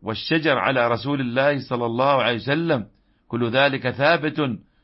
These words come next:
في الأحاديث الصحيحة، وكلام الهدهد والنملة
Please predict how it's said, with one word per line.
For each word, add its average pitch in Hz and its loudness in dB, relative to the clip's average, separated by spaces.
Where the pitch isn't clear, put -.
في - -8
الأحاديث 113 -2
الصحيحة، 107 -2
وكلام 131 0
الهدهد 147 0
والنملة 143 0